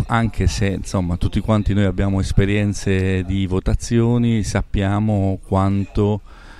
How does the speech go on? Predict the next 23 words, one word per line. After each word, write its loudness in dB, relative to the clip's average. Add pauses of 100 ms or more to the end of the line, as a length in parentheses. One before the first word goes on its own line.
(200)
eh, 2
soprattutto 0
a 4
livello 2
locale, -2
eh, -4
l'ordine 2
abbia -2
anco-, 0
sia 2
ancora 2
un 2
punto 0
di -2
riferimento. -2 (540)
Questo 4
fatto, 2
secondo 0
me, 0
giustifica -6 (340)
oggi 0 (280)
la 4
spinta 4